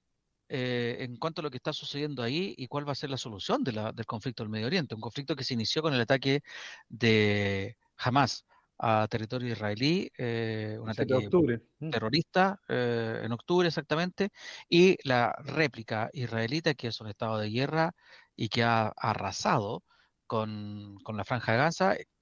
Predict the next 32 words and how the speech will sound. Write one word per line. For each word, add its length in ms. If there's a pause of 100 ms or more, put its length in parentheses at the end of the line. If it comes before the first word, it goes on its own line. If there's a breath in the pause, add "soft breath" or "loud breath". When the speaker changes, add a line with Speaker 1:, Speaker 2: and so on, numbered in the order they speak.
Speaker 1:
tan-, 240
tanto 260
así 180
que 100
ya 80
se 120
habla 180
de 60
un 80
genocidio 720 (380 loud breath)
de 80
lo 80
que 60
está 120
haciendo 400
Israel 380
con 160
la, 440
con 120
los 120
habitantes 460
de, 320 (720 loud breath)
de 200
esa 160
zona. 340 (760 loud breath)
Y, 440
eh, 1080 (200)
lo 180
que 100
sí, 140
Jorge, 520
es 80